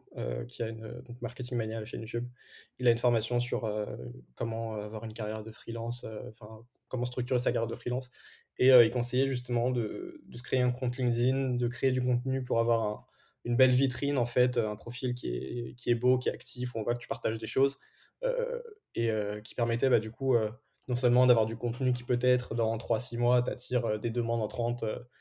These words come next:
sans que t'aies rien à faire, entre guillemets, euh, mais qui en plus, euh, te crédibilise quand tu vas contacter d'autres personnes, parce que la personne que tu prospectes, elle voit que t'es pas un fantôme, que t'es une vraie personne qui partage du contenu, donc ça te,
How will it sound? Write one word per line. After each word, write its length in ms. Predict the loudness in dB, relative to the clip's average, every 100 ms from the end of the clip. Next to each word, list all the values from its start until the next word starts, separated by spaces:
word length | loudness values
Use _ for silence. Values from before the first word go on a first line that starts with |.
| _
sans 180 | -6 -2
que 60 | 2
t'aies 60 |
rien 140 | 2 2
à 40 |
faire, 160 | 4 2
entre 160 | 2
guillemets, 340 | -2 0 0 -2 -20 -20 -20 _ -8
euh, 240 | -4 -2 -4 -2
mais 120 | -2
qui 160 | 0
en 80 | -4
plus, 320 | -4 -4 -2
euh, 100 | -2
te 140 | -2 -6
crédibilise 500 | -2 -2 0 0 0
quand 120 | -4
tu 140 | -6
vas 160 | 0 2
contacter 360 | 2 -2 -2 0
d'autres 220 | 2 0
personnes, 340 | 2 4 4
parce 140 | 2 -2
que 80 | 0
la 300 | 2 0 0
personne 260 | 0 0
que 80 | 0
tu 80 | -2
prospectes, 420 | -4 -2 2 2
elle 100 | 2
voit 160 | 4 2
que 60 | 2
t'es 100 | 0
pas 160 | 2
un 180 | 2 0
fantôme, 460 | -4 2 4 4 2
que 80 |
t'es 200 | -2 -2
une 140 | 0 2
vraie 140 | 2
personne 420 | 2 2 2 4
qui 100 | 0
partage 280 | -4 -4 -4
du 100 | -4
contenu, 320 | -10 -4 -2
donc 160 | 0 -2
ça 100 | -8
te, 280 | -8 -8